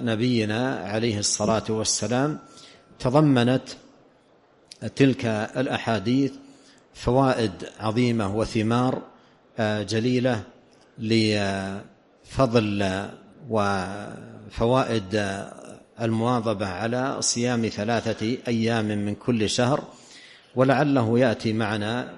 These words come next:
بإذن الله سبحانه وتعالى في آخر ال-، الحديث تلخيص لهذه ال-، الفوائد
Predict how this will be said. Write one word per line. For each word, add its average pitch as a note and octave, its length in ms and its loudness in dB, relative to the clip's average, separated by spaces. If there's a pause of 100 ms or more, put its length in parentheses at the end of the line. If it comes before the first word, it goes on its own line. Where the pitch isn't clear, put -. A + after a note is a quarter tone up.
بإذن A2+ 340 -4
الله G#2+ 600 -4
سبحانه A2 540 -2
وتعالى A#2+ 600 -2 (520)
في A2+ 200 0
آخر A2+ 360 2
ال-، G#2+ 560 -4
الحديث B2+ 640 -2
تلخيص A#2+ 560 0
لهذه A2 1400 -2
ال-، G#2 580 -2 (540)
الفوائد A2+ 580 2